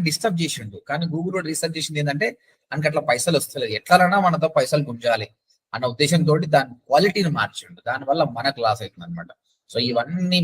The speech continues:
మిస్టేక్స్ మనం జరగకూడదు అనుకుంటే ఏం చేయాలంటే, ఎగ్జాక్ట్ మ్యాచ్ చేయడం కంటే బెస్ట్ ఇంకొకటి లేదనమాట. ఓకే, so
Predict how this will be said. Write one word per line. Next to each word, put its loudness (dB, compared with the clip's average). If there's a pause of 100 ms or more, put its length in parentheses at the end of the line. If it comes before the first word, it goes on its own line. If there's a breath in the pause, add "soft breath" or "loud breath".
మిస్టేక్స్ -2
మనం 0 (100)
జరగకూడదు 0
అనుకుంటే -4
ఏం -8
చేయాలంటే, 0 (480)
ఎగ్జాక్ట్ 6
మ్యాచ్ 2
చేయడం -2 (100)
కంటే -4 (120)
బెస్ట్ -4
ఇంకొకటి -8
లేదనమాట. -10 (640)
ఓకే, 2 (800)
so 8